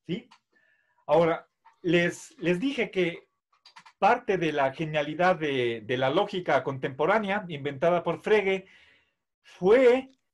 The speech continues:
reinterpretar las oraciones,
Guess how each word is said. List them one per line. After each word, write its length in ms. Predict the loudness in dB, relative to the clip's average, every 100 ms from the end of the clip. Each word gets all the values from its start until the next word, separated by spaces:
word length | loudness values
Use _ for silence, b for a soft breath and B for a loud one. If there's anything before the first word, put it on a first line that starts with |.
| _
reinterpretar 1300 | 0 2 2 0 0 0 0 -4 0 2 2 0 -8 _ _ -10
las 720 | -2 0 2 0 -4 -14 -20 _ 0
oraciones, 1080 | 2 4 0 0 0 2 0 -6 -10 -20